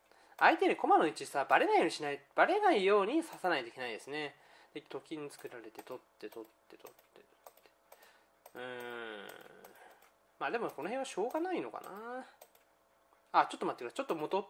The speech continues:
て、これ取って、まあ、ちょっと待ってくださいね。これと-、取られたじゃないですか。で、まあ、その取られた駒を狙おうと思って歩を打ったんですけど、相手かわしたんですよね。だからこれがまあ、ついたて将棋のテクニックなんでしょうね。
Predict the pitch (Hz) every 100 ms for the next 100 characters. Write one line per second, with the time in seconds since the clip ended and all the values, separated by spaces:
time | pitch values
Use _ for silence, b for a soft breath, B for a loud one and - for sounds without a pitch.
0 | - 151 147 120 - _ _ _ _ -
1 | b b b b - 233 359 - - 185
2 | 139 - - - - - - - - 208
3 | - _ - 302 302 - 302 381 214 151
4 | 143 123 117 - 151 127 98 - _ _
5 | _ b b b b 240 185 - - _
6 | - 185 247 254 294 392 359 220 180 -
7 | 220 262 180 165 214 247 175 147 170 202
8 | 262 - 160 127 113 - 127 139 107 101
9 | _ b b b b b - - - -
10 | 247 330 320 - 285 415 - 440 180 120
11 | 123 117 175 220 285 277 202 - 440 466
12 | 453 440 247 180 147 - _ - - -
13 | 262 269 277 277 202 139 - 226 175 -
14 | 131 113 - - 139 208